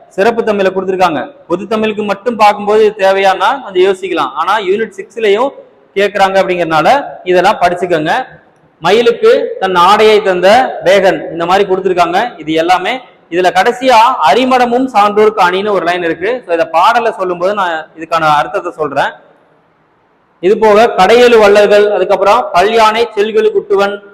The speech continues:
நரைமுடித்து முறை செய்த கரிகாலன், இவங்க எல்லாத்த பத்தியும் இது சொல்லியிருக்கு. இந்த லைனும் முக்கியமானது. தூங்கும் ஏலும்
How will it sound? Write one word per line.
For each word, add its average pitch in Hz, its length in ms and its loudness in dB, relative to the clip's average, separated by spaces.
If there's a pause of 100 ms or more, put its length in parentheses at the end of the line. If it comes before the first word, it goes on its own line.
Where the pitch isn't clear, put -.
(460)
நரைமுடித்து 226 540 0
முறை 220 220 0
செய்த 208 260 2
கரிகாலன், 196 680 2
இவங்க 175 240 -2
எல்லாத்த 202 260 2
பத்தியும் 180 540 -2 (100)
இது 170 220 -4
சொல்லியிருக்கு. 165 600 0
இந்த 214 220 0
லைனும் 208 280 0
முக்கியமானது. 175 680 -2
தூங்கும் 220 440 -2
ஏலும் 190 460 0